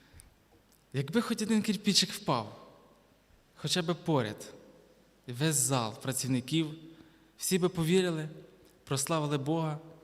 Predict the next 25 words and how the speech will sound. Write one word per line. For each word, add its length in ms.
відпустили, 560
дали 260
йому 160
не 100
один 260
вихідний, 560
а 100
шість 280
днів 140
вихідний, 420
і 120
один 220
день 160
працював 460
би 100
в 20
понеділок. 520
Але, 180
на 120
щастя, 360
Господь 440
не 100
відповів 420
цьому 240
чоловікові. 600